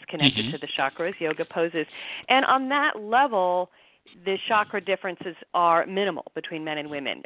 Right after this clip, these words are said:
Speaker 1: But the chakras, the energy body and the chakras in particular, are an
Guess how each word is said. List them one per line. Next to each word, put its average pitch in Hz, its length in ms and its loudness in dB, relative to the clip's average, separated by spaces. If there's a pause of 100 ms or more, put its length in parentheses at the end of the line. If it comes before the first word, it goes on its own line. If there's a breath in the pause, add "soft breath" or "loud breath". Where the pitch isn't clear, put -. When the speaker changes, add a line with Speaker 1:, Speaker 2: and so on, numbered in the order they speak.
Speaker 1:
But 196 180 0
the 208 80 0 (100)
chakras, 254 420 2
the 202 120 -4
energy 214 360 -4
body 170 260 0
and 165 100 -8
the 165 160 -8
chakras 180 400 -4
in 175 140 -10
particular, 175 800 -2 (460 loud breath)
are 175 200 6
an 170 120 -2